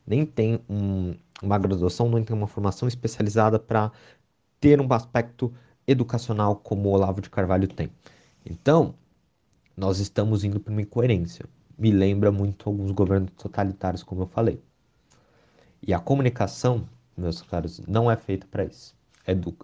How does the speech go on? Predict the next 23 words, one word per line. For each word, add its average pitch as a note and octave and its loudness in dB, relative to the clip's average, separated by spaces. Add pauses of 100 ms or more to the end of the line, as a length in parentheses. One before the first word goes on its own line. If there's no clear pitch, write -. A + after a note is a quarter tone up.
a E2+ -2
comunicação G2+ -2
deve G2+ -4
ser A2 -6
feita F#2+ -2 (400)
para E2+ 0
a E2+ 2
democracia, F2 -4 (600)
para F2 2 (560)
um F#2 -6
maior E2+ 4
conhecimento, F2 -6 (400)
e A2+ 4
assim, G#2+ 0 (260)
fornecer F#2 -2
as F2 -4
ferramentas G2+ -2
pra F#2+ -8
gente F#2+ -8
ter G2 -2 (280)
cada F#2+ 2
vez A#2 2
mais G#2 0